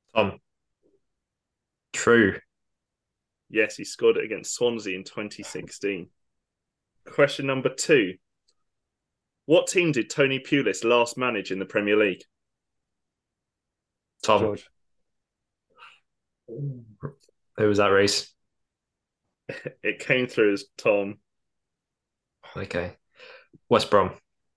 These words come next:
Speaker 2: That is a correct answer. Who was in charge for more days? Harry Redknapp at Portsmouth or Marco Bielsa at Leeds?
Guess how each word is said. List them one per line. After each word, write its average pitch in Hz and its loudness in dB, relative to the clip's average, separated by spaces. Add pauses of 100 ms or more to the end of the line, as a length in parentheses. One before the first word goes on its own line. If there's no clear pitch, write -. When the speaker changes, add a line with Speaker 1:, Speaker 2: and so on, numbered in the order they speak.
(320)
Speaker 2:
That 98 -8
is - -10
a - -20
correct - -6
answer. 95 -6 (920)
Who 196 6
was 175 4
in 160 4
charge 117 2
for 117 2
more 127 0
days? 101 -4 (720)
Harry 147 4
Redknapp 139 -2
at - -12
Portsmouth 156 2 (180)
or 120 6
Marco 123 -2
Bielsa 123 0
at 98 -6
Leeds? 104 -4